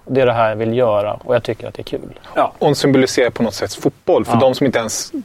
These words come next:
Speaker 3: kollade på fotboll, det var Ronaldinho man visste namnet på.
Speaker 2: Och lyfte Barcelona till den nivå de skulle vara på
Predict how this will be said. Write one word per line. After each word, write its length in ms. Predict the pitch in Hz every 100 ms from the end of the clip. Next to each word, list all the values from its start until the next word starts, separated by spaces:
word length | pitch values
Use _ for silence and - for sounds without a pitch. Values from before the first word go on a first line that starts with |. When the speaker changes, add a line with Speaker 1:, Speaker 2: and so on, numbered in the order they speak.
| - _ _ 330 277
Speaker 3:
kollade 400 | - 156 120 165
på 120 | -
fotboll, 480 | 143 135 - - 113
det 60 | 123
var 180 | 143 131
Ronaldinho 640 | 131 120 110 185 156 87
man 200 | 104 113
visste 240 | 113 113 120
namnet 320 | 131 180 -
på. 160 | - - _
Speaker 2:
Och 140 | - 160
lyfte 680 | 165 165 - - - 151 - - _
Barcelona 840 | 131 135 - 127 127 110 107 107 - -
till 300 | - 113 113
den 160 | 113 104
nivå 460 | 107 107 104 101 - _ _
de 420 | 113 101 95 98 -
skulle 460 | - - 156 151
vara 240 | 190 156 143
på 360 | - 139 131